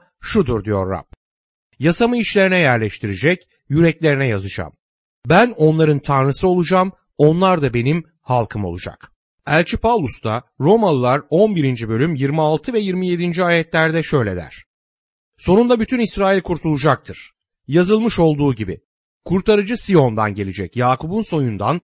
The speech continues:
tanrısızlığı uzaklaştıracak. Onların günahlarını kaldıracağım zaman kendileriyle yapacağım antlaşma budur." Bu doğrultuda İbraniler onuncu bölüm on altıncı ayette ise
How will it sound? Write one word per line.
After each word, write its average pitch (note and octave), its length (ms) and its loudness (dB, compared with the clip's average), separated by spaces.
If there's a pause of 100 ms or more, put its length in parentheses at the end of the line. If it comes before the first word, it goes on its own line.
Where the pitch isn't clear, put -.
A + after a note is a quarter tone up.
(120)
tanrısızlığı F#3+ 720 0
uzaklaştıracak. A#2 1040 -4 (260)
Onların A3 460 6
günahlarını G3 540 2
kaldıracağım D3 760 0
zaman G2+ 360 -4 (360)
kendileriyle F3+ 600 2
yapacağım E3 640 0
antlaşma C#3+ 800 -2 (160)
budur." C3 280 -2 (380)
Bu A#3 140 0
doğrultuda A#2+ 600 2 (380)
İbraniler G#3 480 2
onuncu D#3+ 440 0
bölüm E3+ 300 0 (240)
on G3+ 160 6
altıncı D3 440 0
ayette A#2+ 400 -2
ise F#2+ 340 -8